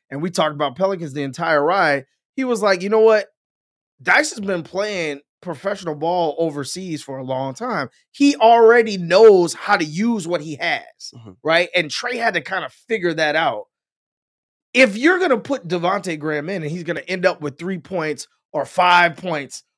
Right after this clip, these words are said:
Speaker 1: or six points, well, what's the biggest deficit in Dyson's game? His ability to shoot the ball. Well, if you're not getting shooting from Devontae, you know at the very least,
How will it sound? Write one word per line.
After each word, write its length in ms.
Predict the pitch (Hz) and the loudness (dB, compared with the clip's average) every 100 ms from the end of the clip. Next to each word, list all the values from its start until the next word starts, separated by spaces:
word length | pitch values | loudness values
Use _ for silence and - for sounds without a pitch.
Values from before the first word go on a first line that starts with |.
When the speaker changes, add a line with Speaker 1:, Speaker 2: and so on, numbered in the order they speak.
| - | -6
Speaker 1:
or 120 | 143 | -6
six 320 | - 226 - | -2 -4 -6
points, 560 | - 247 196 123 - - _ _ _ _ - | -2 0 0 -2 -12 -20 _ _ _ _ 2
well, 180 | 233 226 | 4 6
what's 260 | 311 - | 4 0
the 100 | - | -4
biggest 340 | 180 247 214 139 | -2 -2 -2 0
deficit 420 | 175 147 143 160 | 0 0 -8 -8
in 140 | 143 | -4
Dyson's 380 | 139 135 143 165 | -2 -2 -4 -6
game? 220 | 247 233 | 0 2
His 120 | 180 | 0
ability 300 | 147 156 165 | -4 -2 -2
to 40 | 160 | -2
shoot 140 | 185 | -6
the 80 | 175 | -4
ball. 240 | 202 196 - | 0 0 4
Well, 220 | 233 226 226 | 6 6 2
if 140 | 214 | 0
you're 160 | 254 226 | 0 2
not 340 | 311 330 226 | 2 2 -2
getting 280 | 220 247 208 | -6 -6 -6
shooting 720 | - - 294 240 165 143 160 _ _ _ _ _ _ _ - | -8 -8 -4 -2 -4 -6 -14 _ _ _ _ _ _ _ -2
from 220 | 214 180 | 0 0
Devontae, 680 | 180 165 247 302 302 165 151 | -4 2 4 2 2 -2 2
you 160 | 208 320 | 6 6
know 300 | 262 330 330 | 8 8 8
at 120 | 262 | 6
the 120 | 156 | 2
very 340 | 160 233 320 240 | 2 4 4 4
least, 380 | 220 202 170 | 0 -4 -6